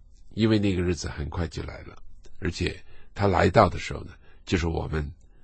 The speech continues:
直接身体灵魂都得救的时候。所以呢，我们等候主耶稣回来，等候我们的身体得赎。虽然今天在世界上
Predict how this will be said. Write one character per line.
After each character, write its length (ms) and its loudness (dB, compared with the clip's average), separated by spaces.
直 300 8
接 380 2
身 420 6
体 320 -6
灵 340 2
魂 360 -4
都 140 -2
得 220 -6
救 220 -4
的 100 -12
时 200 -14
候。 200 -16
所 200 -8
以 100 -6
呢， 160 -12
我 140 -4
们 320 -8
等 160 2
候 160 8
主 120 -6
耶 140 -6
稣 160 -8
回 140 -14
来， 200 -20
等 160 4
候 120 12
我 140 6
们 80 -4
的 80 -4
身 180 -2
体 140 -6
得 160 -8
赎。 260 -12
虽 180 10
然 220 10
今 180 0
天 160 2
在 140 -4
世 180 -4
界 140 -4
上 200 -12